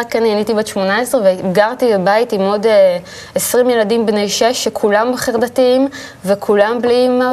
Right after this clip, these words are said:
ואבא, וכולם עם, אה, בעיות למידה, וכולם עם, אה, זה היה קיבוץ של, אה,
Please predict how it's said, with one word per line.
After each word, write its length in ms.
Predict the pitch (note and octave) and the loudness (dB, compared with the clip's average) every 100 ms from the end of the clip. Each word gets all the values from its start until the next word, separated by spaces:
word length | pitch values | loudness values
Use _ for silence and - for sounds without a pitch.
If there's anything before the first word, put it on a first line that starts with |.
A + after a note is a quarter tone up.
| A#3 | 0
ואבא, 360 | A#3 A#3+ A3+ A#3 | 0 0 0 -2
וכולם 420 | G#3 - G3+ G3+ | -2 -2 0 0
עם, 200 | A#3+ B3 | 0 0
אה, 200 | B3 A#3+ G#3+ | 0 0 0
בעיות 280 | A#3 A#3+ B3+ | 0 0 0
למידה, 360 | A#3 A3 A#3+ G#3+ | -2 0 -2 -2
וכולם 460 | G#3+ A3+ A3 B3 | -2 0 2 2
עם, 160 | D4 D4 | 0 0
אה, 260 | D4 C#4+ C4+ - - - - - - - - - - - - - - | 0 -2 -6 -10 -20 -20 -20 -20 -20 -20 -20 -20 -20 -20 -18 -18 -6
זה 160 | G#3 A#3 | 0 2
היה 80 | C#4+ | 0
קיבוץ 760 | - A3+ F#3+ C#4 F4+ - - | 0 -2 2 0 0 -8 -6
של, 220 | - G3+ G3 | -2 0 2
אה, 760 | F#3+ F#3 F3+ F3+ F3 F3 F3 | 4 4 4 4 2 0 -4